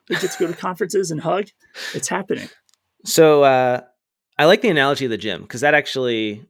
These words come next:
Speaker 2: makes me think about this. And it, it is easier to work out at a gym when you're inspired by other people who are working out. So I could see that working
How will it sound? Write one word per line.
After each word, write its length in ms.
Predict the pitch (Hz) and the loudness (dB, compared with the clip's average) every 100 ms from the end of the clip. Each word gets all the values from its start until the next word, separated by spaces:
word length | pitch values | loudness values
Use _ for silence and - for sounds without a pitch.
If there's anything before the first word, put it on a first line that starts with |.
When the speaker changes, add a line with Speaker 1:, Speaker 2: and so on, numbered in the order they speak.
| _ | _
Speaker 2:
makes 240 | 123 117 107 | -8 -8 -10
me 60 | |
think 220 | 104 110 | -8 -10
about 240 | 101 98 - | -4 -6 -4
this. 360 | 95 90 - - - | -8 -8 -12 -16 -10
And 460 | 98 95 92 87 - _ | -8 -8 -10 -14 -20 _
it, 240 | - - _ _ _ _ _ _ | -12 -12 _ _ _ _ _ _
it 220 | 139 135 | -2 -2
is 280 | 139 139 104 | 0 0 -2
easier 640 | 117 113 101 87 80 - _ _ _ _ _ | -6 -8 -8 -10 -12 -14 _ _ _ _ _
to 100 | - | -4
work 240 | 110 104 113 | -2 -2 0
out 300 | 98 95 - _ | -2 -2 -10 _
at 160 | 107 104 | -2 -2
a 60 | 95 | -2
gym 540 | 101 90 90 92 _ _ _ | -4 -6 -6 -12 _ _ _
when 140 | 107 101 | -10 -8
you're 100 | 95 | -8
inspired 380 | 95 113 101 98 | -4 0 0 -2
by 60 | |
other 120 | 92 87 | -6 -6
people 280 | - - 82 | -10 -10 -10
who 120 | 95 | -8
are 100 | 85 | -8
working 260 | 87 87 85 | -10 -8 -10
out. 160 | 69 _ _ _ _ _ _ _ | -10 _ _ _ _ _ _ _
So 120 | - 127 | -2 -2
I 20 | |
could 120 | 117 | -2
see 280 | - 170 165 | -4 -2 -2
that 400 | 117 117 110 113 | 2 2 2 -2
working 680 | 98 104 - 104 95 101 | -8 -8 -6 -10 -8 -14